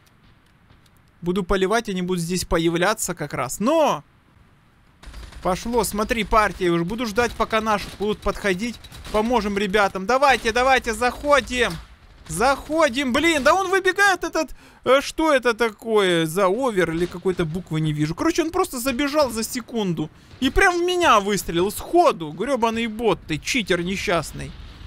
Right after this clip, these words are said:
Ну, мы заходим вовнутрь или нет? Что нам говорит миникарта? Мне надо командовать. Так, что у нас? Всё тяжело, да? Непростая задача здесь. Захватить три позиции, прям всё так.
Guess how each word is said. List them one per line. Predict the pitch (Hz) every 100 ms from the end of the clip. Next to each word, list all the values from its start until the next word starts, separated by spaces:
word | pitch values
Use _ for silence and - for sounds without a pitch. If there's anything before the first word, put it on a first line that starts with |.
| -
Ну, | 214 233 170
мы | 226
заходим | 233 247 330 262
вовнутрь | 202 202 214 185 170 175
или | 226
нет? | 254 220 160 -
Что | - 247
нам | 220 185
говорит | 185 180 175
миникарта? | 190 180 175 165
Мне | 160 208
надо | 214 214
командовать. | 220 208 165 143 139 143 _ _ _ _ - -
Так, | 143 139 131 -
что | - - 160
у | 147
нас? | 165 220 233 - - _ _ _ -
Всё | - 185
тяжело, | 180 185 160 185 185 143
да? | 147 180 285 - - - - - -
Непростая | 220 294 302 - 311 254 220
задача | 277 277 226 - 180
здесь. | 156 147 151 139 -
Захватить | 156 208 220 214 202 -
три | 202 185
позиции, | 165 170 294 320 269 - 214 185
прям | 170 175 165 147
всё | - 190 175
так. | 151